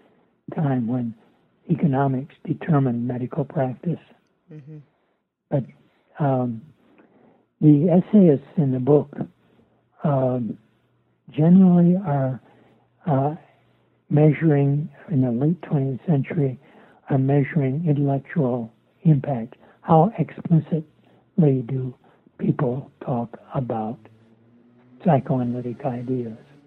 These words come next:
Speaker 2: Mm-hmm.
Speaker 1: And I think they're examining texts, and, uh, I think they're examining, uh, the conversations they hear and the, the, uh,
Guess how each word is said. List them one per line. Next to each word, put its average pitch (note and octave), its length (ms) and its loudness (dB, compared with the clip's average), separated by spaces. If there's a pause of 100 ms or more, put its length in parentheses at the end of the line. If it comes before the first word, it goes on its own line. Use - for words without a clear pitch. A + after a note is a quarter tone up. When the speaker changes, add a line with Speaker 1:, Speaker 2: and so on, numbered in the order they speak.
(240)
Speaker 2:
Mm-hmm. D3+ 280 -12 (800)
Speaker 1:
And C3 100 -4
I A#2+ 100 -4
think D3 320 -2
they're B2+ 360 -2 (120)
examining A#2+ 560 -6 (100)
texts, D3 300 -2 (1300)
and, B2 520 -6
uh, A#2 280 -8 (1120)
I A2+ 60 -12
think C#3+ 240 -8
they're C3+ 200 -4
examining, A#2+ 800 -6 (800)
uh, C3 260 -4 (640)
the D3+ 80 2
conversations C#3 960 -2 (100)
they C#3 180 -4
hear D3 280 -2
and D#3 280 -2
the, A#2+ 160 -10 (880)
the, C3+ 360 -4
uh, B2 180 -12